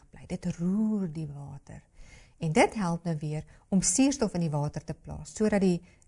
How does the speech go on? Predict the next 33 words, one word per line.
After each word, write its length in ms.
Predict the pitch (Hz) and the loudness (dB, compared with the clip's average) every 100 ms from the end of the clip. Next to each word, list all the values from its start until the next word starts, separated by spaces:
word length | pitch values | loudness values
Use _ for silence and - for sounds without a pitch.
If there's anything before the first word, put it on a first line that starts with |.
| 160 | 2
lewende 360 | 190 220 214 | 6 8 6
wesens 400 | 156 151 156 151 - | 4 0 0 -4 -6
in 80 | |
die 100 | 156 | -8
see 300 | 147 - 151 | -6 -6 -6
kan 200 | 147 190 - | -6 -6 0
asemhaal. 500 | 269 294 214 143 - - - - - - | 0 0 -2 -2 -8 -20 -20 -20 -20 0
En 80 | 220 | 2
op 80 | 214 | 4
hierdie 240 | 226 320 | 6 6
manier 400 | 277 196 160 156 - - - | 6 6 4 0 -6 -18 -8
help 240 | 143 147 - | -4 -4 -4
die 100 | 175 | -6
getye 520 | - - 170 165 160 | -6 -6 -4 -4 -4
dus 240 | 147 147 - - | -6 -6 -8 -6
om 140 | 156 156 | -4 -4
die, 240 | 147 147 - | -4 -6 -6
om 120 | 180 175 | -4 -2
te 80 | |
voorkom 540 | 170 175 - - 214 139 - - - - | -2 -4 -2 2 2 0 -12 -20 -20 -10
dat 100 | 156 | -6
die 140 | 156 | -2
see 320 | - - 190 180 | -2 0 2 2
in 160 | 170 | 0
'n 60 | 156 | -4
stinkende 640 | - - 180 165 170 156 | -4 -2 -2 -2 -4 -4
groen 500 | 135 - 165 147 143 - - - - | -6 -4 -2 -2 -4 -6 -20 -20 -14
waterpoel 800 | 147 147 139 - 151 - 160 139 | -6 -4 -4 -6 -10 -8 -8 -8
verander. 540 | - - 185 147 143 - - - _ _ _ - - - - - | -10 -4 -2 -2 -4 -16 -20 -20 _ _ _ -14 -14 -16 -20 -10
Die 120 | - | -4
aarde 340 | 381 415 269 | 0 2 2
draai 360 | 170 165 160 214 170 | 0 0 0 -2 -4
ook 180 | 160 | -10